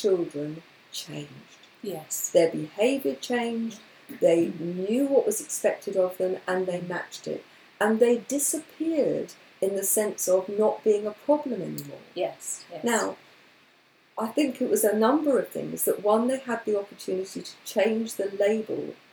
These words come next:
Speaker 1: that had been given either by the children and or the teachers.
Speaker 2: Yeah, yeah.
Speaker 1: But ultimately, one of the things that we worked very hard on was getting children to see themselves,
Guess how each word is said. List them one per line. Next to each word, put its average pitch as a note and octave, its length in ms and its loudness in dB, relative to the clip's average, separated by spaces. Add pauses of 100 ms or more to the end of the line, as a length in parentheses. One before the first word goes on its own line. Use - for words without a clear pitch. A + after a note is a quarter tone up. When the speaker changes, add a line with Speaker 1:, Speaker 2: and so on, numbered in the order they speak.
(220)
Speaker 1:
that F#3+ 140 0
had F#3+ 120 -2
been F3+ 260 2
given F3 360 -4
either D#4+ 300 2 (120)
by F3+ 100 2
the F3+ 80 -4 (140)
children E3+ 500 -2 (320)
and G#3 280 2 (140)
or F#3 240 6
the E3 100 -2 (160)
teachers. - 600 -6
Speaker 2:
Yeah, D#3+ 180 -8 (340)
yeah. - 120 -18 (360)
Speaker 1:
But A#3 160 8
ultimately, G#3 1040 0 (320)
one A3 240 4
of B3 80 6
the B3+ 100 2 (100)
things G#3+ 220 0
that - 120 -2
we G3+ 80 -2 (140)
worked F3 200 4
very A3 260 4
hard A3+ 380 -2
on E3 80 -6 (580)
was F#3 180 8 (120)
getting A3 260 4
children F3+ 420 -6
to - 120 -14
see - 280 0
themselves, E3+ 840 -4